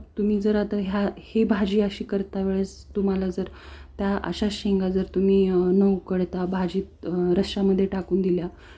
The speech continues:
तर रश्श्याची टेस्ट बदलते. त्यामुळे आपण थोडंसं अगोदर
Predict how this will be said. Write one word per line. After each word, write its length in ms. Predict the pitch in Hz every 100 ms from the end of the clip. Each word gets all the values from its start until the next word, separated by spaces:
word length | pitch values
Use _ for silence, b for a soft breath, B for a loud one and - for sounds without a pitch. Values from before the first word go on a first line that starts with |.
| B 180
तर 60 |
रश्श्याची 560 | 185 190 - 185 170 196
टेस्ट 360 | 196 185 - 185
बदलते. 720 | 190 175 180 190 185 170 170 B B -
त्यामुळे 360 | 190 190 196
आपण 280 | 196 180 196
थोडंसं 340 | 185 196 185 202
अगोदर 440 | 185 175 175 175